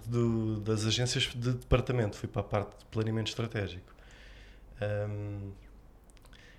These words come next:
e na altura nós tínhamos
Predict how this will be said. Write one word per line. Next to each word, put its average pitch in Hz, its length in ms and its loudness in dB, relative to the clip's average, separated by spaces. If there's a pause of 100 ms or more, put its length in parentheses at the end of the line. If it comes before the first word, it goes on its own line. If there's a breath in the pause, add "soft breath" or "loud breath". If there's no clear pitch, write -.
(140)
e 127 120 0
na 127 80 6
altura 131 580 6
nós 131 440 2 (640)
tínhamos 139 480 2